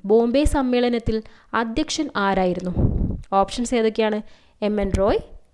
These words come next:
ജവഹർലാൽ നെഹ്റു, ഡോക്ടർ രാജേന്ദ്ര പ്രസാദ്, ഡോക്ടർ ബി ആർ അംബേദ്കർ.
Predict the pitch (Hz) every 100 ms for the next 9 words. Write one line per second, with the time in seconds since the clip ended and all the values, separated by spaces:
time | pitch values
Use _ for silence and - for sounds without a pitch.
0 | _ - 208 254 254 240 208 190 190 175
1 | 220 415 - _ _ _ - 208 208 220
2 | - 190 196 208 233 233 196 190 185 240
3 | 466 - _ _ _ - 208 208 202 -
4 | 220 240 208 294 277 226 185 - -